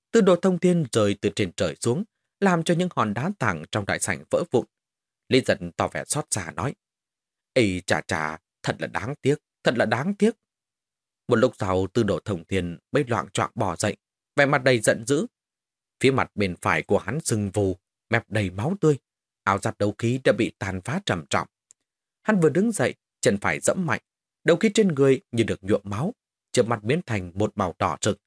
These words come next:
Khí thế tăng cao khiến mọi người trong đại sảnh phải lùi lại. Khí tức của hắn lúc này dường như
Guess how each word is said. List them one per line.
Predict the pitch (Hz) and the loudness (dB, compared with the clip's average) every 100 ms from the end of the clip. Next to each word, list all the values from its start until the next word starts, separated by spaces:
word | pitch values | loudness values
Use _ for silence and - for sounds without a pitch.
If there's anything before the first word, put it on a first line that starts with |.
| _ _ _ _ _ _ - | _ _ _ _ _ _ -2
Khí | 151 | 0
thế | 139 | 2
tăng | 196 143 107 | 0 -2 -6
cao | - 104 98 - | -4 -4 -2 0
khiến | 196 | 2
mọi | 127 101 | 2 0
người | 107 | -2
trong | - 101 | -2 -4
đại | 95 82 | -2 -4
sảnh | - 101 85 | -4 -4 -4
phải | - 110 | -4 -2
lùi | 110 92 | -2 0
lại. | 92 - _ _ _ _ - | -4 -4 _ _ _ _ -4
Khí | 180 | 0
tức | 254 214 | 0 2
của | 120 | 0
hắn | 110 160 | 0 -2
lúc | 220 196 | -2 -2
này | 117 | -4
dường | 101 - 95 76 | -2 -2 -4 -2
như | 101 98 | -2 -2